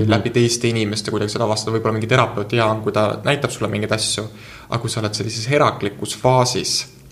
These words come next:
Speaker 2: äh, kus sa nii-öelda oledki mingi aeg täiesti üksi, siis hakkavad need varjud sulle nagu esile kerkima. Ja vot see on selline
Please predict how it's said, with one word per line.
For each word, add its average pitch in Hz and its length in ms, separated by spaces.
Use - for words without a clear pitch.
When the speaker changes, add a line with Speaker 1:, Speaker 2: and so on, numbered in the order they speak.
Speaker 2:
äh, 113 360
kus 123 160
sa 117 120
nii-öelda 110 500
oledki 127 360
mingi 117 360
aeg 107 220
täiesti 113 540
üksi, - 440
siis 113 260
hakkavad 113 320
need 104 80
varjud 107 320
sulle 104 300
nagu 104 220
esile 104 300
kerkima. - 540
Ja 113 80
vot 113 80
see 127 160
on 104 320
selline 101 320